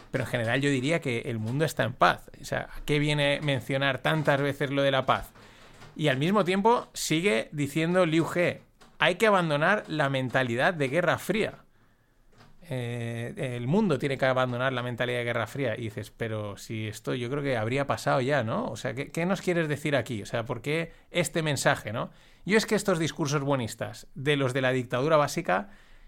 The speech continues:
es que me chirrían muchísimo. No sé, igual son manías. ¿Qué quieres que te diga?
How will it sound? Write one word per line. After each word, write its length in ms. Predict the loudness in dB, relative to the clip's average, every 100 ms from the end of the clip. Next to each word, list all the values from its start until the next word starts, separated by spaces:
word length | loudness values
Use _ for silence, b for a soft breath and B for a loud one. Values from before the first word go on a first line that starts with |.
| b
es 180 | -6 -2
que 140 | 0
me 160 | 0 0
chirrían 400 | 0 2 2 2
muchísimo. 640 | 0 0 -2 -4 -8 -10
No 120 | -6 -2
sé, 240 | -2 -2 -4
igual 240 | -6 -4
son 160 | 0 2
manías. 480 | 2 0 -4 -8
¿Qué 160 | -10 -8
quieres 180 | -8 -6
que 80 | -4
te 120 | -2
diga? 280 | -2 -4